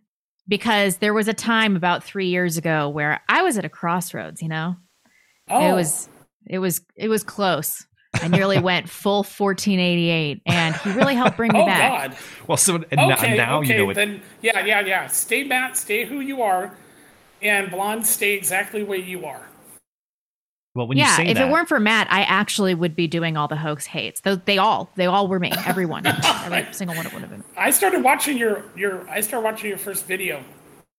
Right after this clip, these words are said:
Speaker 2: Wow.
Speaker 1: My first
Speaker 2: What
Speaker 1: video?
Speaker 2: a difference. You
Speaker 3: Hmm.
Speaker 2: ton-, yeah, your guys'
Speaker 1: Yeah.
Speaker 2: first video. Yeah,
Speaker 3: Oh,
Speaker 2: wow.
Speaker 3: like the, uh,
Speaker 2: What, how
Speaker 3: the, the
Speaker 2: things have
Speaker 3: first stream.
Speaker 2: changed.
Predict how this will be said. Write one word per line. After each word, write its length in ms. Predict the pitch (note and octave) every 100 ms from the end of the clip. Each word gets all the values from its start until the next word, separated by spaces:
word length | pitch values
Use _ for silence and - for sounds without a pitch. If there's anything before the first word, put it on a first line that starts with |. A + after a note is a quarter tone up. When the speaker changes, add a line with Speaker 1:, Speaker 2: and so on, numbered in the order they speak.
| _ _ _ _ _ _ _ _ _ _ _ _ _ _
Speaker 2:
Wow. 420 | E3 F#3+ D#3 C#3
Speaker 1:
My 140 | G3+ G#3
first 140 | D#4+
Speaker 2:
What 80 | -
Speaker 1:
video? 180 | G3 A3
Speaker 2:
a 40 |
difference. 360 | G#3 G3 D3 - C#3+
You 200 | F3+ F#3
Speaker 3:
Hmm. 180 | A#2 D3+
Speaker 2:
ton-, 260 | G#3+ G3+ - - - -
yeah, 260 | A3+ G3
your 120 | F#3+ B3
guys' 180 | C#4+
Speaker 1:
Yeah. 200 | F3 E3+
Speaker 2:
first 180 | E3 A#3
video. 300 | B3 A#3+ D3+ - - - _ _ _ _ _ _ -
Yeah, 220 | A3+ G3
Speaker 3:
Oh, 120 | C3
Speaker 2:
wow. 120 | A3 A#3
Speaker 3:
like 160 | -
the, 200 | B2+ G#2+
uh, 200 | G2+ F#2+
Speaker 2:
What, 80 | F#2+
how 240 | G2 F#2 G#2
Speaker 3:
the, 40 |
the 40 | G#2
Speaker 2:
things 120 | A2 G#2+
have 40 |
Speaker 3:
first 200 | B2 A#2
stream. 280 | G3+ G3 A#2+
Speaker 2:
changed. 140 | E2